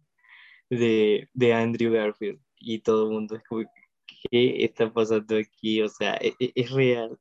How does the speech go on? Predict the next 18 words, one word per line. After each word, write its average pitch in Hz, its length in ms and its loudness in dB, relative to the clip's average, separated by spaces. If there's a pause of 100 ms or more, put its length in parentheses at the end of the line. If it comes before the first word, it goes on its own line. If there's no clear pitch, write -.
es 117 160 -6
real, 110 420 -4
o 113 100 -6
sea, 107 360 -4 (340)
las 117 200 2
filtraciones 123 720 2
eran 139 260 0
reales, 113 640 -6
o 104 60 -10
sea, 101 280 -4 (140)
en 120 180 2
algún 120 240 2
momento 127 380 2
hasta 131 180 -2
yo 107 220 -4
pensé 113 340 -10
como, 113 240 -16 (100)
ah, 113 240 0